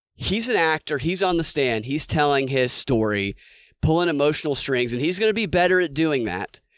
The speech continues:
than the other guys. The other guys are probably gonna be a little more nervous, not used to, this is a public performance for him,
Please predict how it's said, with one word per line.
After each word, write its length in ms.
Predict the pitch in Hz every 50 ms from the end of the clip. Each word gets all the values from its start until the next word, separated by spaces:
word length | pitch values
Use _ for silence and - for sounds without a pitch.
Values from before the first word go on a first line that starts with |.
| _ _ _
than 180 | - 143 143
the 140 | 143 143 147
other 160 | 143 135 123
guys. 520 | 101 104 95 80 - - - - - - - _ _ _ _ _ _ _ _ _ _ _ _ -
The 80 | -
other 140 | 135 143 156
guys 240 | 147 160 160 165 147
are 60 | 135
probably 260 | - 151 143 143 151
gonna 120 | 143 151 147
be 100 | 147 151
a 80 | 143
little 140 | 143 143 147 143
more 100 | 143 143
nervous, 420 | 139 135 135 135 120 117 - -
not 160 | 147 143 135
used 200 | 139 143 139 - -
to, 80 | 151
this 180 | 135 185 220 233
is 120 | 226 220
a 60 | 196
public 420 | - - 180 190 175 156 185 180 -
performance 600 | - 151 - - 156 151 156 143 135 131 - -
for 160 | - 127 120
him, 300 | 110 117 117 117 113 113